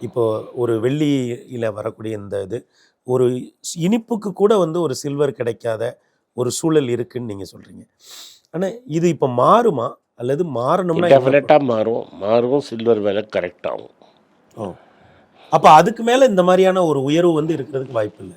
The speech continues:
Speaker 2: விலைவாசிக்கு ஏத்த ஏற்றம் இருக்கலாமே தவிர, இவ்வளவு தூரம் ஏறாது.
Speaker 1: ஆனா இப்ப நான் பொது புத்தியில இருக்கிற ஒரு கேள்வியை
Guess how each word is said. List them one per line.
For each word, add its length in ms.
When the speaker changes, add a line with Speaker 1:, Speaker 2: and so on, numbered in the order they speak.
Speaker 2:
விலைவாசிக்கு 800
ஏத்த 140
ஏற்றம் 540
இருக்கலாமே 560
தவிர, 300
இவ்வளவு 380
தூரம் 200
ஏறாது. 460
Speaker 1:
ஆனா 120
இப்ப 140
நான் 160
பொது 260
புத்தியில 200
இருக்கிற 240
ஒரு 140
கேள்வியை 380